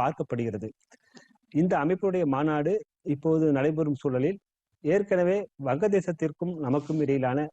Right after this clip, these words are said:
சில, சிறு சில மோதல்கள், அ, அந்த நாட்டில் இந்தியாவுக்கு எதிரான சில செயல்பாடுகள் நடந்து வருகிறது. அதை தடுப்பதற்காக அந்த அர-, அரசு முனையவில்லை என்கிற குற்றச்சாட்டு தொடர்ந்து இரு-, அ, இருந்து வருகிறது. இந்த சூழ்நிலையில்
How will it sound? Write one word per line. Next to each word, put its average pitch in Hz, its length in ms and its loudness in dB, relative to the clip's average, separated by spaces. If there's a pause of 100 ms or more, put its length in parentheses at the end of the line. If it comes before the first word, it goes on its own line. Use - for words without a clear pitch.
சில, 147 180 0 (160)
சிறு 147 260 -4
சில 147 220 0
மோதல்கள், 135 560 0 (480)
அ, 127 600 -4
அந்த 175 280 2
நாட்டில் 175 440 -2
இந்தியாவுக்கு 156 520 2
எதிரான 151 540 2
சில 135 520 0 (260)
செயல்பாடுகள் 147 560 0
நடந்து 147 360 0
வருகிறது. 131 440 0 (320)
அதை 135 240 0
தடுப்பதற்காக 165 1000 -2
அந்த 143 340 -2
அர-, 139 400 2
அரசு 135 480 0
முனையவில்லை 147 420 4
என்கிற 135 360 0
குற்றச்சாட்டு 143 560 -4
தொடர்ந்து 143 340 0
இரு-, - 480 -2 (160)
அ, 131 160 2
இருந்து 151 280 2
வருகிறது. 131 440 0 (400)
இந்த 190 260 2
சூழ்நிலையில் 170 600 0